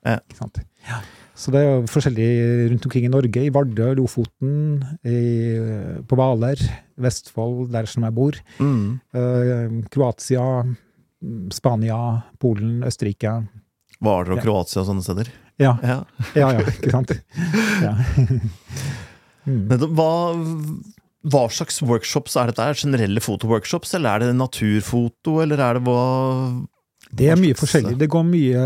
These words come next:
Speaker 2: det er egentlig, enten er det sånn naturlandskapsworkshop, de
Speaker 1: Mm.
Speaker 2: fleste av de. Jeg har også fuglefotoworkshop på Hornøya hvert år, eh, i Finnmark. Eh,
Speaker 1: Mm.
Speaker 2: og så er det streetfotodokumentar.
Speaker 1: Ja.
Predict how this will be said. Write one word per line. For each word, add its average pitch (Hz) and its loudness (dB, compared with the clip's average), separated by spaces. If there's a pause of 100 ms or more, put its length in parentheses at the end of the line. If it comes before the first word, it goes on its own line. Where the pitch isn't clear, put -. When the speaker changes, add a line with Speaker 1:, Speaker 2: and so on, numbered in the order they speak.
Speaker 2:
det 147 4
er 143 0
egentlig, 131 2 (760)
enten 147 0
er 113 0
det 104 -2
sånn 117 -2
naturlandskapsworkshop, 120 -2
de 151 2
Speaker 1:
Mm. 139 4
Speaker 2:
fleste 131 0
av 110 0
de. 143 2
Jeg 143 -2
har 127 0
også 123 -2
fuglefotoworkshop 117 0
på 127 4
Hornøya 120 2
hvert 135 -4
år, 170 0 (1040)
eh, 131 4
i - 0
Finnmark. 127 0 (260)
Eh, 139 -2 (280)
Speaker 1:
Mm. - -8
Speaker 2:
og 139 0
så - -6
er 139 0
det 117 0
streetfotodokumentar. 113 -4 (340)
Speaker 1:
Ja. 185 -2